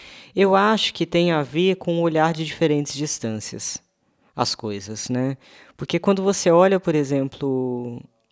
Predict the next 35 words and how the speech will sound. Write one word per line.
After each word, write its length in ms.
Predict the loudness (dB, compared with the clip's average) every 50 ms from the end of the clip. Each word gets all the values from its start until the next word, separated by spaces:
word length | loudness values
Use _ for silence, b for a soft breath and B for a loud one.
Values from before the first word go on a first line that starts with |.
| _ _
você 160 | -14 -8 -8
pega 240 | -4 -2 -2 0 0
um, 240 | 0 0 -2 -2 -4
um 120 | -4 -4 -2
limão 440 | -2 -2 -2 -2 0 -2 -2 -2 -4
e 40 |
você 240 | -6 -6 -6 -8 -8
coloca 340 | -4 -4 -4 -4 -4 -6 -6
bem 220 | -6 -4 -4 -4
perto 360 | -4 -2 -2 -2 -2 -4 -8 -18
do 120 | -20 -18
teu 200 | -8 -6 -6 -4
olho, 560 | -4 -2 -2 0 0 0 0 -2 -4 -8 -8 -14 B B B B B B B B B -10
você 200 | -10 -6 -4 -2
vai 120 | -2 -2
ter 80 | -2 -2
uma 120 | -4 -4
percepção 600 | -4 -4 -6 -6 -6 -10 -10 -10 -10 -8 -8 -6
dele, 340 | -4 -4 -4 -4 -4 -6 -6
né? 160 | -6 -6 -6
Se 100 | -8 -8
você 220 | -8 -6 -6 -4
vê 140 | -2 0 -2
ele 120 | -2 -2 -4
no 120 | -6 -6
chão, 400 | -6 -6 -2 -2 -2 -2 0 -2
é 40 | -4
outra 240 | -4 -4 -6 -8 -8
coisa. 360 | -4 -2 -2 -2 -2 -4 -8
Se 100 | -8 -10
você 220 | -10 -6 -6 -4
vê 140 | -4 -2 -4
ele 100 | -2 -4
na 140 | -6 -6 -6
árvore, 580 | -4 -4 -4 -2 -4 -4 -4 -6 -6 -6 -10